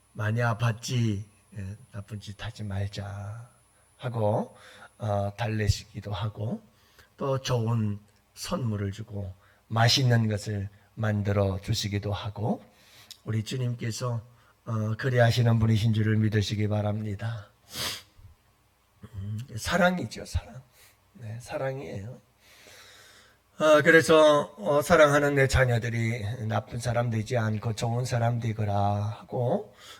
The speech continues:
부모님의 마음을 가지고 자녀들을 키우는 것처럼 하나님도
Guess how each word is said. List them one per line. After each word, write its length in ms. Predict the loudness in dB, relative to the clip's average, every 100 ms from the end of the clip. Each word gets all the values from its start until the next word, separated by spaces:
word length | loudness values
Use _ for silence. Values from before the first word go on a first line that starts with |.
| _
부모님의 560 | -6 -2 0 0 0 0
마음을 520 | 0 0 -2 -2 -4
가지고 640 | -6 -8 -10 -8 -8 -8 -12 _ _ _ -6
자녀들을 600 | -2 0 -2 -2 -2 -4
키우는 400 | -6 -6 -8 -8
것처럼 560 | -8 -8 -8 -6 -8 -12 -20 -20 -12
하나님도 880 | -2 0 2 2 0 0 -2 -4